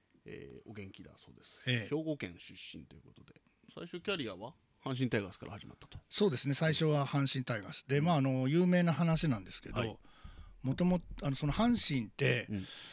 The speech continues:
Speaker 2: 大体こう、選手のエピソードに出てくるんだけど、
Speaker 1: はい。
Speaker 2: 結構、入-、テスト入団を、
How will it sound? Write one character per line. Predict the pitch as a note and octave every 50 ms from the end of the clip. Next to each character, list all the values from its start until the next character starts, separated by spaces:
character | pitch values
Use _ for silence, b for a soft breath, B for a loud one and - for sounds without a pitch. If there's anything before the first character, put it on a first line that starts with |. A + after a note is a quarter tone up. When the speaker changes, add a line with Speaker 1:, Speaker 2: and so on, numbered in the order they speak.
| B B B _ -
Speaker 2:
大 | - - - - A#3
体 | - - - A3+ A3 G3
こ | - G3+
う、 | F3+
選 | - - G#3 A3 G3
手 | - D3+
の | C3 B2 A#2 A2 - - -
エ | C#3
ピ | C3 -
ソ | - B2+ A2+
ー | F#2+
ド | G2 G#2
に | G2+ G2+
出 | G#2+ B2
て | A#2 -
く | F2+ - - F#2+
る | G2
ん | G2 G2
だ | G#2+
け | - B2 A#2
ど、 | A2 A2+ A#2+ C#3 A#2+ A2
Speaker 1:
は | A2+ F#2+ E2
い。 | - - _ b b b b b b b b b b _ _ -
Speaker 2:
結 | - D#3+ - - _ _ _ _ _ _
構、 | - - D3 C#3+ - G3
入-、 | G3 A3+ B3+ B3+ B3+ -
テ | - - A3
ス | - -
ト | - C4 B3+
入 | B3+ C4+ C4 B3+ A3+
団 | F3+ E3 C#3+ C3 A#2+ A#2 A2+ - - - D#3
を、 | D3+ D3+ C#3+ A#2 G2+ -